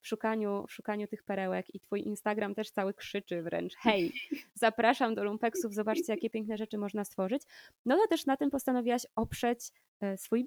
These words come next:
Speaker 1: biznes i swoją działalność, bo w lipcu dwa tysiące dziewiętnastego roku zdecydowałaś się zacząć dzielić ze światem,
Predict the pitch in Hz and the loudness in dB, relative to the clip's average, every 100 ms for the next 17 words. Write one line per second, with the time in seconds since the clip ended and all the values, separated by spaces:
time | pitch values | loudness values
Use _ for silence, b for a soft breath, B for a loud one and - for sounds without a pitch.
0 | 554 233 180 180 - 208 208 - 226 220 | 2 2 2 0 -4 -4 -4 -2 0 0
1 | 220 214 180 180 190 254 - - 220 220 | 2 2 2 0 0 -2 -8 -4 2 4
2 | 226 226 B B B 220 285 - 262 247 | 4 0 B B B -2 0 0 2 0
3 | 233 240 220 214 208 220 - 220 202 190 | 0 -4 -4 -8 -4 -4 -2 -2 0 0
4 | 190 - 269 240 254 233 226 233 226 240 | 0 2 2 2 0 0 2 2 2 0
5 | - - 202 196 220 269 - b _ _ | -8 -4 -2 0 0 -2 -6 b _ _
6 | _ _ _ 202 233 254 233 196 226 247 | _ _ _ 0 2 4 0 4 6 6
7 | 214 185 190 196 - 180 180 175 | 4 0 -2 -2 0 0 2 -2